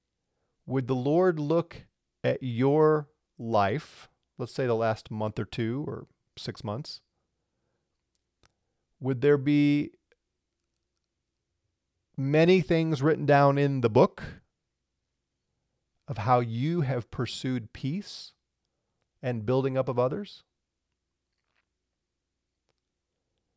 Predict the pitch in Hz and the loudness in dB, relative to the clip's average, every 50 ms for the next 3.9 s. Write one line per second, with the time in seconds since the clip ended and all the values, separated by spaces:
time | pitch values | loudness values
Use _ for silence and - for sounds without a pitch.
0 | _ _ _ _ _ _ _ _ _ _ _ _ _ _ _ _ _ _ _ _ | _ _ _ _ _ _ _ _ _ _ _ _ _ _ _ _ _ _ _ _
1 | _ _ _ _ _ - 120 127 127 120 127 120 123 123 117 110 123 123 123 123 | _ _ _ _ _ -6 -6 -4 -2 -2 -2 0 0 0 0 0 0 0 0 0
2 | 127 - - - 135 143 151 143 - 151 139 135 135 135 131 131 127 - 143 135 | -2 -4 0 4 6 6 6 4 2 0 0 2 4 4 4 2 0 -2 -2 -2
3 | 135 135 120 117 - - 143 135 123 110 104 123 135 - - - - | -2 -2 -4 -6 -6 -4 -2 -2 -2 0 0 0 0 0 -2 -12 -20